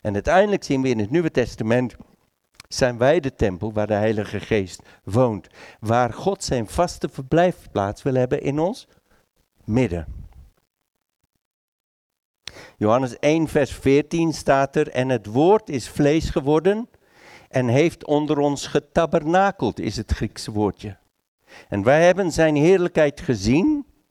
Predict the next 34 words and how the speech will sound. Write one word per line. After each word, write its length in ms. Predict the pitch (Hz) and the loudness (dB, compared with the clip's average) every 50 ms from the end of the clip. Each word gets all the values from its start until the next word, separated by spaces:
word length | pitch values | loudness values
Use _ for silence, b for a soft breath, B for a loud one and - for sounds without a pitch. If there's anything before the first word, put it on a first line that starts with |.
| _ _ _ _ _ _ _ _ | _ _ _ _ _ _ _ _
een 200 | - - 110 113 | -6 -4 -2 2
heerlijkheid 680 | 117 139 156 180 190 175 160 - 147 139 147 156 147 - | 2 4 4 4 4 2 0 2 2 2 2 0 -2 -2
als 340 | - 135 135 131 - - - | 0 0 0 0 -2 -6 -2
van 220 | - 139 123 123 | -2 0 0 0
de 100 | 120 117 | -2 -4
enige 460 | - 143 151 170 180 180 160 - - | 0 0 0 0 0 -2 -4 -2 -4
geboren 520 | 123 110 113 117 131 147 160 165 170 185 160 | -4 -4 0 0 0 2 2 2 0 0 -2
van 260 | - - 131 123 117 | -2 -2 -2 -2 0
de 120 | 110 113 | -2 -2
Vader, 540 | - - - 127 123 131 135 135 170 196 - b b b b b b b b b b b b b b b | -2 0 0 0 2 0 -2 -2 -4 -6 -8 b b b b b b b b b b b b b b b
vol 340 | b - - 165 160 165 | b 0 2 4 4 4
genade 680 | 151 - 156 135 135 143 147 147 147 143 147 147 147 - b b b b b b b b | 2 0 -2 0 2 4 4 4 2 0 -2 -4 -6 -8 b b b b b b b b
en 320 | b - 131 131 127 120 | b -2 0 0 0 2
waarheid." 720 | 110 123 127 123 123 117 98 90 85 82 80 _ - - - _ _ _ _ _ _ _ | 2 2 2 2 0 -2 -4 -6 -8 -10 -12 _ -16 -16 -16 _ _ _ _ _ _ _
Toen 220 | - - 113 113 117 | -6 -4 -2 0 2
Jezus 420 | 143 185 226 226 196 - 180 - | 2 2 2 2 -2 -4 -6 -4
naar 240 | - 147 143 135 131 | 0 0 2 2 2
de 80 | 127 - | 0 -2
aarde 420 | - 156 175 190 190 180 190 185 | -2 0 2 2 2 2 0 -4
kwam 460 | - - 165 160 165 170 180 180 175 _ | -2 0 2 2 2 0 -4 -8 -10 _
als 300 | - 120 117 107 92 - | -2 -2 -2 -2 -4 -6
mens, 600 | 110 110 127 143 151 160 160 156 - - - - _ _ _ b b b b b b b | -4 0 2 2 2 2 -2 -6 -8 -14 -18 -20 _ _ _ b b b b b b b
heeft 280 | b 127 143 143 - | b 2 2 2 2
hij 140 | 160 147 139 | 2 2 2
onder 340 | 143 156 165 175 165 175 160 | 2 0 -2 0 0 0 0
ons 200 | 156 147 135 - | 0 -2 -2 -2
gewoond. 480 | - 127 110 117 147 170 196 196 160 | -4 -2 2 4 4 4 2 0 0
We 60 | 147 143 | 2 2
hebben 260 | 139 139 131 143 135 | 4 4 2 0 -2
hem 160 | 135 127 117 | -2 -2 -4
gezien, 540 | - - 127 110 95 123 160 185 208 214 - B B B B B | -4 -4 -4 -2 0 2 2 2 0 -2 -6 B B B B B
maar 300 | B 113 120 120 107 - | B -2 -2 -2 -2 0
hij 160 | - 139 143 | 0 0 0
was 280 | 131 143 143 - - | 0 -2 -2 -2 -4